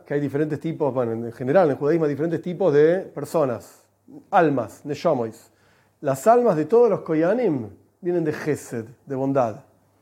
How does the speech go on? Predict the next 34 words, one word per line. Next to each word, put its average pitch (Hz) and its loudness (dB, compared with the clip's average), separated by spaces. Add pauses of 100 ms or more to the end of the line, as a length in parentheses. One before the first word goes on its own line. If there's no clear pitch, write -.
(120)
Existe 143 -10
la 135 2
bondad 156 4
divina, 180 0
existe 131 -10
la 127 -8
severidad 196 2
divina, 185 0
Gesed, 156 0
Gvura, 190 4
no 180 4
importa 175 0
todo 165 2
el 147 2
detalle 147 -2
ahora, 233 4 (300)
hay 160 -6
que 131 0
sentarse 135 -4
a - -2
estudiar 151 -2
Kabbalah, 143 2
pero 147 0 (400)
bondad 170 2
divina, 220 2
severidad 214 4
divina. 208 4 (1120)
Los 151 0
Koyanim 202 4
son 180 -2
Gesed, 131 -6 (160)
son 156 -6
bondad. 135 -2 (480)
Entonces, 147 -4